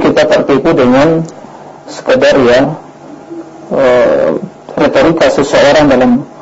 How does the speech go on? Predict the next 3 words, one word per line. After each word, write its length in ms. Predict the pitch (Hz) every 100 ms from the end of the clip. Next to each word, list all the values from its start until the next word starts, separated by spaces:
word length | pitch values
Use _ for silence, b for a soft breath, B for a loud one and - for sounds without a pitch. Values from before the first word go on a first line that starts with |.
| -
menyampaikan, 880 | 262 262 240 - - - 147 269 277 - - - - - - - - - -
atau 340 | 170 135 - 131
mungkin, 680 | 127 131 151 147 147 151